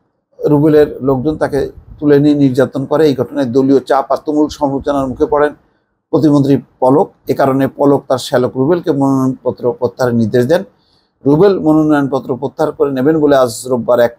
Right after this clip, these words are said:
ভিডিও বার্তায় জানিয়েছেন। ফলে বিনা প্রতিদ্বন্দ্বিতায় উপজেলা চেয়ারম্যান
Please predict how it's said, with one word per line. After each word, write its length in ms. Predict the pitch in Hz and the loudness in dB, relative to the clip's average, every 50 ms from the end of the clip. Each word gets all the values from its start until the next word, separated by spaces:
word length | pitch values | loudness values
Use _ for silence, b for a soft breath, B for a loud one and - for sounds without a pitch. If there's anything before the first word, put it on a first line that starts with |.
| _ - | _ -12
ভিডিও 260 | 110 123 127 135 127 | -10 -4 -2 0 0
বার্তায় 320 | 113 120 120 117 - 120 101 | 2 2 0 0 -2 -4 -2
জানিয়েছেন। 440 | 113 117 127 151 156 - 196 190 170 | -2 -2 -2 -4 -6 -8 -12 -12 -6
ফলে 220 | - 143 123 117 | -4 -4 -2 -2
বিনা 340 | 95 95 127 143 156 180 175 | -2 -2 -2 0 0 0 0
প্রতিদ্বন্দ্বিতায় 920 | 175 - 156 160 151 139 120 110 131 123 123 117 120 - - 147 202 220 - _ _ _ b b b b b b b b b b b b _ - | 0 -2 -2 -2 -2 -2 -2 -4 -6 -4 -4 -4 -4 -2 0 0 0 0 -2 _ _ _ b b b b b b b b b b b b _ -4
উপজেলা 420 | 180 151 170 190 160 180 175 170 165 | -2 0 2 2 4 4 2 2 2
চেয়ারম্যান 420 | 165 165 147 143 143 143 139 | 2 2 2 2 2 0 -2